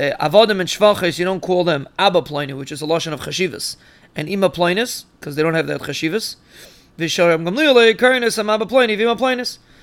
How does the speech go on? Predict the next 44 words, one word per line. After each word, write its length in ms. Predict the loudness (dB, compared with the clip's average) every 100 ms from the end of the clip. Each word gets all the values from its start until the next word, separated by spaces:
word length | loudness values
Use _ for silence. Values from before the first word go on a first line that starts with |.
| -20 _ -8
In 120 | -4
the 60 | 2
Beit, 260 | 4 4
in 100 | 2
Rab 120 | 0
Gamliel's 400 | 0 -2 2 2 6
house, 260 | 6 6
they 100 | 2
used 180 | 0 -2
to 60 | -4
call 280 | 2 4
Abba 200 | 4 2
Ploni 300 | 2 0 0
and 80 | 0
Ima 180 | -2 -4
Plonis, 420 | -2 -2 -2 -6
even 260 | -6 -8 -6
to 100 | -4
the 80 | -4
Avodim 400 | -2 -2 -2 -6
and 80 |
the 40 | -10
Shvachis. 500 | -10 -12 -14 -16 -20 _ _ _ -20 -20 -20 _
Farat 180 | 0 0
Gemara, 300 | 0 2 2
Maisa 360 | 4 2 2 -2
Listar. 420 | -2 0 0 -2 _ _ _
The 100 | -14
story 400 | -6 -2 0 0
is 120 | -2
a 20 | -6
stira 420 | -4 -2 0 -2
to 60 |
what 100 | 0
we 60 | 0
just 160 | 0 0
said. 220 | 0 0
We 80 | -2
just 160 | -4
said, 100 | -2
"You 60 | 0
don't 160 | 0
do 100 | -2
that." 320 | 2 2 2